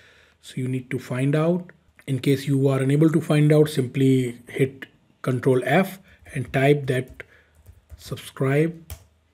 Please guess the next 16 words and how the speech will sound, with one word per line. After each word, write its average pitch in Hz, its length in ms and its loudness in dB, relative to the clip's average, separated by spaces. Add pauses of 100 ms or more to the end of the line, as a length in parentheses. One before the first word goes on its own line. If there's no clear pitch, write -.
(140)
in 127 160 -4
my 131 160 -2
case, 160 420 -2 (360)
and 139 100 -6
you, 135 240 -6 (120)
you 127 120 -6
will 123 100 -4
see - 380 -4 (260)
subscribe 156 460 2
my 143 160 0
channel. 139 340 -4
This 143 220 -8
is 175 80 -6
available 131 420 -4
over 143 180 -2
here. - 400 -6